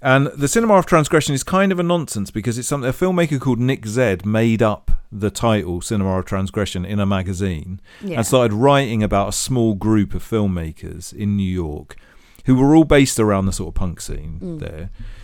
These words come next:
Speaker 1: But he talked about it and gave them this name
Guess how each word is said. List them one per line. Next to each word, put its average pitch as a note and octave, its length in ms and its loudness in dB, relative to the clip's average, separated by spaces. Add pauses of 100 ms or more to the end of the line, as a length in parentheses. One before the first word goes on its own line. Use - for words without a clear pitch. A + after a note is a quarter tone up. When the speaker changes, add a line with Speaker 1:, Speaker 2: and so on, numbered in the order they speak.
(180)
Speaker 1:
But A#2 180 0 (120)
he D#3+ 360 2
talked E3+ 360 4
about G#2+ 240 2
it A2 60 -2
and G#2+ 100 -2
gave A#2+ 220 6
them G#2+ 160 0
this G2+ 180 0
name F2+ 540 -2